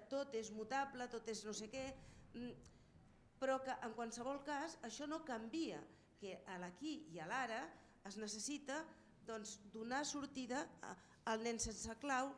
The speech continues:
o, o, o als que tenen claus però no, no tenen... Eh, m-, m'explico una mica, no tenen aquella, em,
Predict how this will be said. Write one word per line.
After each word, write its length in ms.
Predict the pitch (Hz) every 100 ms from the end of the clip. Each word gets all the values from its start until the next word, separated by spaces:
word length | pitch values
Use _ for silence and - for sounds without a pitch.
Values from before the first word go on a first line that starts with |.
| - - - -
o, 100 | 220
o, 240 | 220 220 - 208
o 60 |
als 200 | 208 202
que 120 | - 208
tenen 240 | 247 233
claus 380 | 233 233 220 - - - -
però 220 | 226 220 -
no, 220 | 226 226 220
no 180 | 220 220
tenen... 340 | 214 208 202 196 -
Eh, 240 | 202 196 185 - - - - - - -
m-, 140 | 226 -
m'explico 460 | 233 233 233 254 320
una 140 | 285
mica, 260 | 220 214 247
no 140 | 254 269
tenen 320 | 302 254 220 - - -
aquella, 560 | 233 247 247 226 196 175 - - - -
em, 800 | 220 214 214 196 185 180 165 160